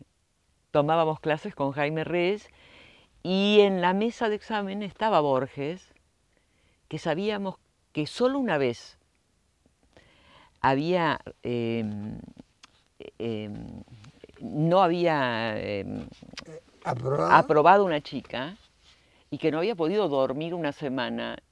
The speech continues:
Speaker 1: y sabíamos que seguro íbamos a aprobar.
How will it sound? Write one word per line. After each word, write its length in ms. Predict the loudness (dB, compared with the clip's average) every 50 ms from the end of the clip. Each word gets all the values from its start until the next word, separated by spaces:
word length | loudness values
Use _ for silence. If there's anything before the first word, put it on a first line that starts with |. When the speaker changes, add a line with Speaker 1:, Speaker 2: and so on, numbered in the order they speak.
| _ _
Speaker 1:
y 80 | -16 -14
sabíamos 760 | -6 -4 -4 -2 -2 -4 -4 -6 -10 -10 -12 -14 -16 -16 -8 -8
que 120 | -8 -8
seguro 520 | -6 -4 -4 -2 0 0 0 0 2 0
íbamos 320 | 0 0 -2 -4 -4 -6 -8
a 40 | -8
aprobar. 420 | -6 -6 -4 -4 -4 -4 -6